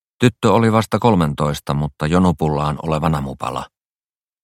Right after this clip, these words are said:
Vaikka murhaajalla oli pituutta yli satakahdeksankymmentä senttiä, hän mahtui helposti talon ilmastointikanaviin. Hän oli langanlaiha, ei ollut vielä kasvanut miehen mittoihin.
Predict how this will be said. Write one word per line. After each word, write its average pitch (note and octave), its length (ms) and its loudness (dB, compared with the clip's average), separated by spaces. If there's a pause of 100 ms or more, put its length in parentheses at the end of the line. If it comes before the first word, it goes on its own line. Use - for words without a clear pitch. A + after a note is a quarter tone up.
(960)
Vaikka C#3+ 280 4
murhaajalla G#2 600 4
oli G#2+ 180 2
pituutta G2+ 480 -2
yli F2+ 320 0
satakahdeksankymmentä E2 1000 -4
senttiä, D2+ 540 -4 (400)
hän B2+ 140 4
mahtui B2 340 4
helposti G#2 420 0 (100)
talon F#2 280 2
ilmastointikanaviin. C#2 1200 -6 (800)
Hän A#2 160 2
oli B2 200 4
langanlaiha, D2+ 760 0 (280)
ei F2+ 120 2
ollut E2+ 200 -2
vielä E2 220 0
kasvanut E2 460 -2
miehen D2 360 -2
mittoihin. A#1+ 600 -10